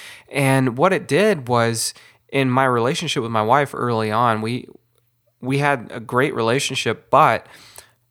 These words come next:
I didn't have a lot of boundaries. I didn't know how to put work down and how to pay attention to her as, as I do today. And I, I, I still slip up sometimes, but I'm certainly a lot better now than I was back then. And again,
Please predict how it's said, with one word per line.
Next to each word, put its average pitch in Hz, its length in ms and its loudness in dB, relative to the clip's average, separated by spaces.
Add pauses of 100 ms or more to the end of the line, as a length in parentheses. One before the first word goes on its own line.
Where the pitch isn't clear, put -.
(260)
I 131 140 2
didn't 160 180 -4
have 131 160 0
a 131 40 -2
lot 120 200 4
of 104 60 -2
boundaries. 117 500 0
I 113 80 -2
didn't 123 220 -4
know 117 160 0
how 107 260 2
to 101 480 -8 (220)
put - 180 -2
work 117 280 -2
down 117 500 -2 (420)
and 113 540 -2
how 113 140 0
to 110 60 -4
pay 110 180 -6
attention 107 420 -8
to 107 60 -10
her 104 440 -2
as, 107 380 -2 (400)
as 120 160 -2
I 110 80 0
do 110 160 -4
today. 98 380 -8 (240)
And 151 100 0
I, 202 160 4
I, 175 280 -2
I - 20 0
still 175 480 0
slip - 260 -2
up - 140 0
sometimes, 110 640 -4
but 123 140 -2
I'm 120 100 0
certainly 151 340 0
a 117 60 0
lot 110 180 2
better 113 200 0
now 110 200 0
than 107 140 -2
I 101 40 -4
was 104 220 -4
back - 260 -6
then. 139 280 -2 (320)
And 202 100 0
again, 165 540 0